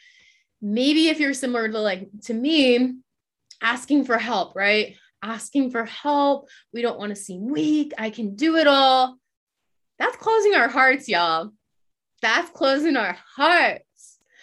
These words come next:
And this was coming in on my third eye. So that really, to me, is a message to lean into trust. So if you're listening this, where can you trust that you will be supported? Where can you trust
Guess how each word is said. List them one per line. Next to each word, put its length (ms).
And 180
this 220
was 120
coming 280
in 140
on 80
my 220
third 220
eye. 240
So 300
that 380
really, 440
to 140
me, 240
is 100
a 80
message 440
to 100
lean 240
into 260
trust. 640
So 160
if 80
you're 160
listening 480
this, 220
where 420
can 240
you 160
trust 760
that 260
you 160
will 100
be 160
supported? 680
Where 380
can 200
you 140
trust 800